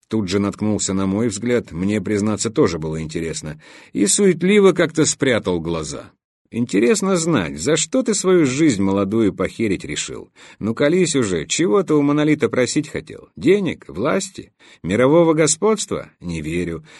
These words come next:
Таким дурням, как ты, оно без надобности. Что тогда? Чтоб не было войны, болезни и старости?»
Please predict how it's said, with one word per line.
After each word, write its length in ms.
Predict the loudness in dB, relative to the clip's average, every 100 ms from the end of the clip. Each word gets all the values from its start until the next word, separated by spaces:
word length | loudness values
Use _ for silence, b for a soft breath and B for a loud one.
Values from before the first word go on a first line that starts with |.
| B B
Таким 400 | -2 2 2 4
дурням, 360 | 2 4 2
как 240 | 2 -2 2
ты, 180 | 4
оно 200 | 4 4
без 180 | 4 2
надобности. 760 | 2 0 0 -2 -6 -10 -14 -20 _
Что 320 | -6 0 2 2
тогда? 380 | -2 -8 -16 -20 -18
Чтоб 300 | -6 -4 0
не 140 | 0
было 200 | 2 2
войны, 420 | 4 4 4 2 2
болезни 540 | 2 4 2 2 0
и 20 |
старости?» 640 | 0 -4 -4 -4 -6 -14